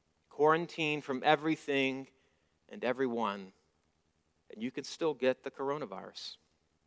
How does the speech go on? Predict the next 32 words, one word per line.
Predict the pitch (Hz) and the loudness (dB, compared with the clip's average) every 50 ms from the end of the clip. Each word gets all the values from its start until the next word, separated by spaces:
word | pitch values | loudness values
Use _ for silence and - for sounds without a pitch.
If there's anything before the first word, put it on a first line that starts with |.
| _ _ _ _ _ _ _ _ _ _ _ _ _ _ - - _ _ _ | _ _ _ _ _ _ _ _ _ _ _ _ _ _ -20 -20 _ _ _
You | - 156 | -4 2
can | 170 165 131 | 2 2 2
plan | - - 170 170 170 180 180 | 4 4 8 10 10 10 10
your | 165 156 | 8 4
retirement | 151 147 - - 170 175 170 170 165 - | 2 2 6 10 10 12 12 10 8 4
perfectly. | - 202 180 - - - - 107 92 - _ _ _ _ _ _ _ _ _ _ _ _ _ _ _ _ _ _ _ _ _ _ _ - | 4 2 2 2 0 -10 -8 -8 -8 -8 _ _ _ _ _ _ _ _ _ _ _ _ _ _ _ _ _ _ _ _ _ _ _ -6
Do | - 135 143 | 0 6 8
everything | 160 170 156 170 185 175 - - 180 165 160 | 10 10 10 10 6 6 8 8 8 8 8
that | 170 156 | 6 4
you're | 151 156 147 | 2 0 0
supposed | - - 135 - - 185 185 175 - - - | -2 -4 -4 2 6 8 8 8 8 4 2
to | 165 | 2
do, | 135 139 165 165 170 170 165 | 4 6 8 10 10 10 10
invest | 151 139 135 127 143 165 165 165 156 - - - | 10 8 8 8 8 10 10 10 8 6 4 4
early, | - 175 190 190 180 180 175 180 | 6 6 8 8 10 10 10 10
invest | 165 143 135 135 123 - - - | 8 8 8 6 6 4 2 4
wisely, | 170 170 175 185 185 190 185 - 190 185 180 180 170 170 165 - _ _ - - _ _ _ _ _ _ _ _ _ _ _ - | 10 12 12 12 12 12 10 8 6 6 8 8 6 6 4 0 _ _ -20 -20 _ _ _ _ _ _ _ _ _ _ _ -18
and | - 110 120 | -12 -10 -8
you | 123 | -8
can | - 135 117 | -6 -6 -6
still | - - - - 151 147 139 | -6 -4 -2 2 2 2 2
see | - - - 151 147 143 | 2 0 0 0 0 0
the | 123 131 | 2 2
market | 127 127 131 131 127 - - - | 4 6 6 6 6 4 0 -6
crash | - - - 151 131 117 110 110 107 - - - - - - _ _ _ | -6 -4 2 6 6 8 8 6 4 0 -6 -6 -8 -10 -12 _ _ _
before | - - - - - 123 113 107 | -18 -18 -12 -6 -2 0 0 0
your | 104 104 | 0 -2
very | 98 107 107 101 98 95 95 | -2 0 0 0 2 0 0
eyes. | 92 92 90 87 87 87 - - - - - _ _ _ _ _ _ _ _ _ _ _ _ _ _ _ _ _ _ _ _ _ _ _ _ _ _ _ _ _ _ _ _ _ _ _ _ _ _ _ _ _ - | -2 -4 -6 -10 -14 -12 -10 -10 -10 -12 -16 _ _ _ _ _ _ _ _ _ _ _ _ _ _ _ _ _ _ _ _ _ _ _ _ _ _ _ _ _ _ _ _ _ _ _ _ _ _ _ _ _ -6
We | 131 135 | -2 2
don't | 151 156 156 - | 2 2 2 0
control | - 135 - - - 147 113 101 101 - - | -8 -12 -4 2 4 4 4 4 2 -4 -8